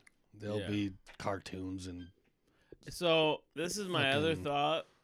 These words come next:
Speaker 1: <clears throat> spin-offs and all this shit.
Speaker 2: Um, shit. Had it.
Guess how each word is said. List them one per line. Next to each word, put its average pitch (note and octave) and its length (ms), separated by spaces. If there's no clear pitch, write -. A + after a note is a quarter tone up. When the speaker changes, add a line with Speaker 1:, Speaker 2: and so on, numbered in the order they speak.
Speaker 1:
<clears throat> D#3 240
spin-offs G#2 880
and G2 100
all G2 220
this F2 220
shit. F#2 340
Speaker 2:
Um, B2+ 720
shit. - 400
Had E2+ 260
it. - 140